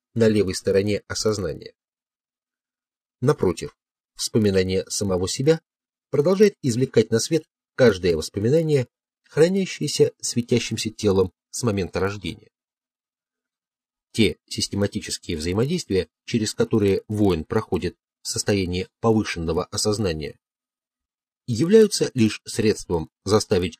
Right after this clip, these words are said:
другое «я» раскрыть себя в воспоминаниях. Этот акт вспоминания, хотя и кажется относящимся только к воинам,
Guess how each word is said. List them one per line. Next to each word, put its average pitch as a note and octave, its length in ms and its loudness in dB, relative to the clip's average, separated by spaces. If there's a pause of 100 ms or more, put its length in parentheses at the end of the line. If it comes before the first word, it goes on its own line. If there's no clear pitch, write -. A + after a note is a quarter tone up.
другое G2+ 480 0
«я» G#2+ 340 -2 (600)
раскрыть D#3 520 2
себя A2+ 500 0
в A2+ 120 -2
воспоминаниях. G#2 760 -6 (1500)
Этот G#2 320 0 (120)
акт - 340 -4 (400)
вспоминания, G#2+ 840 0 (720)
хотя - 340 0
и B2+ 220 -2
кажется - 580 -2
относящимся G2 880 -4
только - 260 -2
к - 120 -14
воинам, G#2 420 0